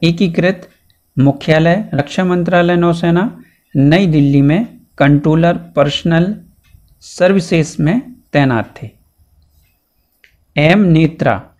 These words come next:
जून दो हज़ार बीस में तमिलनाडु की तेरह वर्षीय छात्रा एम नेत्रा को संयुक्त राष्ट्र के विकास और शांति संघ द्वारा गुडविल एम्बेसडर for the poor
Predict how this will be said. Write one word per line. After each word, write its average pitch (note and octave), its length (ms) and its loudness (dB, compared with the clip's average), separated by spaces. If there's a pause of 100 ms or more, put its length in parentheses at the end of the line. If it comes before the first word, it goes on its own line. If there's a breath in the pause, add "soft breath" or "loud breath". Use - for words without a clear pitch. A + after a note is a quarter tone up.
(300)
जून D#3+ 320 2
दो G3+ 100 2
हज़ार E3+ 340 2
बीस D3 280 0
में F#3+ 200 0
तमिलनाडु D#3 640 2
की E3 320 -2 (1120)
तेरह F#3 240 2
वर्षीय F3+ 400 0
छात्रा D3+ 580 0
एम F3 180 0
नेत्रा E3+ 440 2
को F3 140 -2
संयुक्त F3+ 440 -2
राष्ट्र D3 320 2
के D3 80 -2
विकास D3 460 0
और D3 200 -2
शांति E3 460 0
संघ D3+ 300 2
द्वारा C#3+ 300 2
गुडविल E3 560 0 (440)
एम्बेसडर E3 800 0 (220)
for D#3 180 2
the D#3 280 2 (260)
poor D#3 320 2